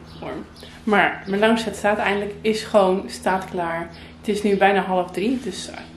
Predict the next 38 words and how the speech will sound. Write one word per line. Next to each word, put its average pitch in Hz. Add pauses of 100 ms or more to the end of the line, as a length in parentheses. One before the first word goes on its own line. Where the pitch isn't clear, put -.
(340)
ik -
hoef 170
pas 170
om 170
een 170
uur 165
of 165
half 156
vijf, 156
kwart 202
voor 190
vijf 175
of -
zo, - (800)
naar 185
Logan 233
toe. 214
Dus 208
ik -
heb 208
nog 208
wel 190
eventjes, 190 (1000)
ondanks 285
dat 262
er 254
zwembad 233
groen -
is, 180
denk 214
ik 226
dat 226
ik -
er 165
heel 196
even -
in 208
ga. 220